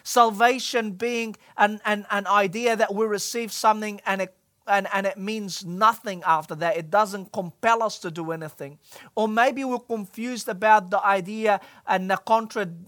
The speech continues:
the seeming contradiction between grace and effort. Or maybe we're just lazy. Maybe we're just Christians who enjoy what we receive, but we want shortcuts for everything.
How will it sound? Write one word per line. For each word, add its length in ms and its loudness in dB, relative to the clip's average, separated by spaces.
the 140 -6
seeming 580 -4
contradiction 800 -4
between 460 -8
grace 600 0
and 240 -6
effort. 400 -8
Or 120 -4
maybe 340 -2
we're 140 -4
just 420 -4
lazy. 560 -8
Maybe 400 2
we're 140 -2
just 380 2
Christians 640 -6
who 320 -2
enjoy 1000 0
what 240 -4
we 100 2
receive, 840 -4
but 160 0
we 100 -6
want 320 -2
shortcuts 720 0
for 300 -8
everything. 720 -4